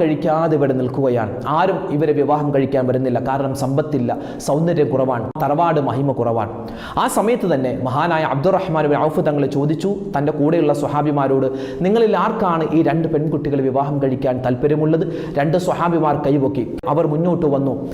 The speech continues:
അബ്ദുറഹ്മാൻ ബിൻ ഔഫ് തങ്ങൾ പറഞ്ഞു, "നിങ്ങൾക്ക് ഇവരെ വിവാഹം ചെയ്യാം." അപ്പോൾ ആ സ്വഹാബിമാരെ പറയുകയാണ്, "തങ്ങളെ, ഞങ്ങളുടെ കയ്യിൽ ഇവർക്ക് കൊടുക്കാനുള്ള മഹറില്ല." ഉടൻ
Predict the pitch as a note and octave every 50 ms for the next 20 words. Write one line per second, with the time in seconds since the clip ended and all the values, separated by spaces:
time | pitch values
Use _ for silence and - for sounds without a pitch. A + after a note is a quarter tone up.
0 | - - A#2+ B2+ F3 E3+ D#3+ - - - D3+ D3+ C#3+ C#3+ C#3 C#3+ - C3 D3+ D3
1 | E3+ D#3 D3+ D3 C#3+ C#3+ C#3 C3+ B2+ - - - - - - C3+ C#3 D#3 E3 F3+
2 | A3 - - - - C3+ D3+ D#3 D#3 D3 C#3+ D3+ - D3+ C3+ C3 - C3+ C3+ C3+
3 | B2+ A2+ B2+ B2+ B2 C3+ C3+ C3 B2 A#2 - A#2 A2 A2+ G#2+ G#2 A2 A2 - -
4 | - - - B2 A#2 C#3+ C#3+ - - E3 C#3 C#3 D#3 D#3+ F3+ F3 E3+ E3 D#3+ D#3
5 | - D#3 C#3+ C#3+ D#3 D#3 D#3 D3+ D3+ C#3+ C#3+ C#3 - C#3 C3 C#3 C#3+ D3 C#3 C3
6 | C3 C#3+ D#3+ D3+ C#3+ C#3+ D3 C#3+ C#3 C3+ C3+ C#3 E3 D#3 C#3 C#3 C3+ C3+ D3+ D3
7 | C#3+ C#3+ C#3+ C#3 C3+ C3 C3 C#3+ E3+ E3+ E3+ C#3+ C3 A#2+ - - - - - -
8 | - E3+ F#3 A3+